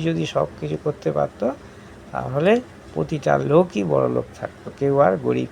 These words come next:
থাকতো না। বা যার যেটা যখন দরকার হতো, সে সেটা তখনই পেয়ে যেত, কিন্তু সেটা সম্ভব নয়। আপনার ভাগ্যে যেটুকু আছে,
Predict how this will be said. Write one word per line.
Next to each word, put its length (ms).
থাকতো 320
না। 120
বা 100
যার 280
যেটা 280
যখন 380
দরকার 400
হতো, 160
সে 180
সেটা 360
তখনই 440
পেয়ে 240
যেত, 160
কিন্তু 220
সেটা 320
সম্ভব 440
নয়। 180
আপনার 380
ভাগ্যে 440
যেটুকু 420
আছে, 240